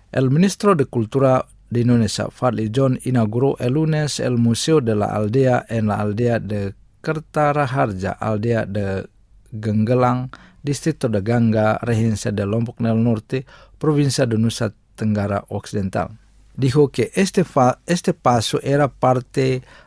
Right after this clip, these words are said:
de los esfuerzos por avanzar en la cultura. Fadli espera que el Museo del Pueblo no solo sea un lugar para almacenar artefactos, sino también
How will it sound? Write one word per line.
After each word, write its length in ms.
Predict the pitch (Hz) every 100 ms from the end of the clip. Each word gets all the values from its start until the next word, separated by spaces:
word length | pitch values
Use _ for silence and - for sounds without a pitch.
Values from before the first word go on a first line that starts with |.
| _
de 140 | -
los 240 | 110 104 -
esfuerzos 680 | 110 - 147 147 - 151 -
por 280 | - 135 -
avanzar 640 | 117 104 101 - 117 120 -
en 160 | 110
la 120 | 101 92
cultura. 580 | - 98 - 123 - _ - - _ _
Fadli 460 | _ 120 117 117 127
espera 440 | 120 - 143 127 120
que 240 | - 120
el 140 | 123
Museo 500 | 120 123 117 151 151
del 220 | 143 143 131
Pueblo 460 | - 170 160 156 - _ _
no 240 | 135 156
solo 400 | 143 185 175 175
sea 320 | - - 180 160
un 160 | 135
lugar 440 | 135 123 123 131 135
para 360 | - 120 117 - -
almacenar 960 | 117 117 113 104 - 110 117 117 110 - - _ -
artefactos, 840 | 107 110 117 - 143 - - -
sino 260 | - 117 110
también 500 | 120 123 135 139